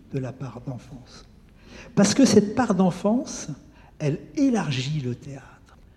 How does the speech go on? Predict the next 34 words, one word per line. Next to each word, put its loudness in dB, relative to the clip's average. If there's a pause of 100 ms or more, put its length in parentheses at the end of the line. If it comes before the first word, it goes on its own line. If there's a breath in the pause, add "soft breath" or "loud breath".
(180 soft breath)
Avec -2
l'enfant, -2
il 4
n'y 0
a -6
pas -8
de -10
vestibule, -8
il -10
n'y -10
a -14
pas -14
d'entrée, -8
il -6
n'y -12
a -16
pas -16
de -20
politesse, -14 (360 soft breath)
il -20
n'y -18
a -20
pas, -20 (160)
non, -8 (380)
on 0
est -2 (200)
dedans 6 (880)
ou 4
dehors. 2 (1000 soft breath)
Il -4
y 0
a 0
une 2
radicalité. -2